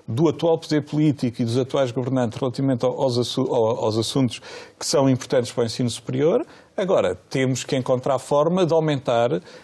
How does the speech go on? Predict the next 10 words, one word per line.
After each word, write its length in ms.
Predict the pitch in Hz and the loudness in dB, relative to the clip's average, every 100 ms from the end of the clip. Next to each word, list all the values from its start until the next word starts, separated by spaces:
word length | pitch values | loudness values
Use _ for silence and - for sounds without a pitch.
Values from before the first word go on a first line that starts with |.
| - | -6
o 100 | 165 | -4
financiamento 880 | - 156 147 135 143 139 139 113 104 | 0 2 2 2 0 2 0 -2 -4
do 100 | 110 | -4
conjunto 500 | - 113 107 110 - | -2 -4 -2 -4 -4
do 60 | |
sistema 440 | 117 - 202 320 349 | -6 -2 0 0 0
e, 40 | |
naturalmente, 600 | 240 196 - 208 214 175 | -2 0 -2 0 -2 0
aumentar 560 | 143 127 135 127 156 170 | 0 2 0 2 0 0
significa 840 | - 190 170 170 - 190 226 226 | -2 -2 -2 -2 -2 -2 0 -2